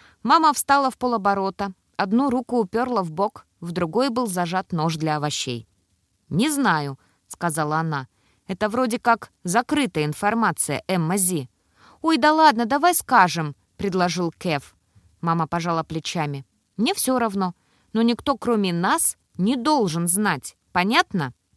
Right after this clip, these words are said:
«Понятно», — заверила Эмма Зи. «А ты?» —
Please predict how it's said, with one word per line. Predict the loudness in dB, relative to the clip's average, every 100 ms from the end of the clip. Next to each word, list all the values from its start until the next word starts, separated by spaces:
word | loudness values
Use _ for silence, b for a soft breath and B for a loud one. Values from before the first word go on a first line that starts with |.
| _ _ _ _ _
«Понятно», — | 2 4 2 0 -2 -4 b b b
заверила | b 0 2 0 0 -2 -2
Эмма | -2 0 0
Зи. | -2 -2 -6 _ _ _ _ _ 2
«А | 2
ты?» — | 2 0 2 2 0